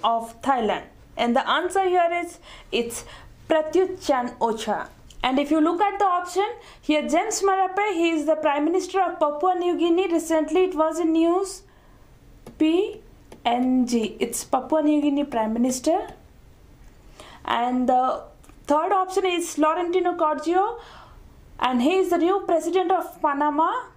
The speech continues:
Right, this is how we can recollect.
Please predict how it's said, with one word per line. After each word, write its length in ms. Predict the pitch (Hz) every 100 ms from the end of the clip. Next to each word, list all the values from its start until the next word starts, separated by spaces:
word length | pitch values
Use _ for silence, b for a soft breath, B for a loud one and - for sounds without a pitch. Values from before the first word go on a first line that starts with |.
| - - - - - - - - - - - - -
Right, 340 | 294 381 302
this 200 | 320 339
is 140 | 381
how 300 | 359 302 392 392
we 100 | 370
can 360 | 359 370 311
recollect. 600 | 294 339 302 196 190 -